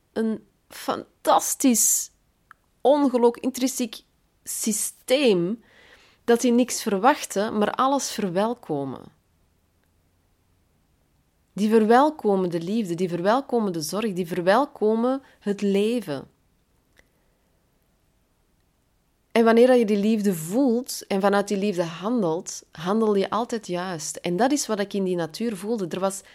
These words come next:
waren geen verwachtingen. Dus ik moest niks. In de natuur was dat de eerste plek waar ik voelde, "Ik moet hier niks doen. Ik mag gewoon zijn." En daarbij kwam dan ook nog eens: die hebben geen oordeel.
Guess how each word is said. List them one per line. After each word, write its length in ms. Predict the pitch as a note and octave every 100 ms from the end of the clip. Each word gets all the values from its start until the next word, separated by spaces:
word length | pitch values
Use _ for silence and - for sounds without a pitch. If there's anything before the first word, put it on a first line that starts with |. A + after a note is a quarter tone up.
| - _ _ -
waren 200 | G#3+ G#3+
geen 160 | A#3+
verwachtingen. 720 | A3+ G#3 B3 - B3 D#3 - _ _
Dus 160 | - G#3
ik 120 | A#3+
moest 480 | B3 C#4 F4 - -
niks. 500 | E3 D#3 - - - _ _ _ _ _ _ _ _ _
In 120 | - A3+
de 60 |
natuur 440 | B3 B3 D4 E4+ C#4
was 140 | A#3+
dat 140 | A3
de 120 | G#3+ -
eerste 460 | A#3 D4+ - C4+
plek 300 | - A#3+ C4
waar 140 | A3+ G#3
ik 120 | -
voelde, 440 | - B3+ C#4+ B3
"Ik 200 | - -
moet 300 | A3 A#3 C#4
hier 280 | - G#3+ F#3+
niks 260 | A3+ C#4 -
doen. 540 | F3+ C4 A#3+ C3+ - _ _ _
Ik 200 | - G#3
mag 240 | G3+ A3 -
gewoon 280 | F3 F3 E3+
zijn." 460 | G#3 A3 D#3 C#3 _ _ _ _ _ _ _ - - _ - - -
En 140 | G#3
daarbij 360 | A3 C4+ A#3+ B3
kwam 260 | C#4 B3+
dan 200 | A#3+ A#3
ook 240 | - E4 E4+
nog 200 | A#3 G3
eens: 240 | G#3+ -
die 260 | - C#4 C4+
hebben 200 | C4 G#3+
geen 360 | F#3+ E3+ E3
oordeel. 720 | B3+ D#4 E4+ - D#3+ D3+ C#3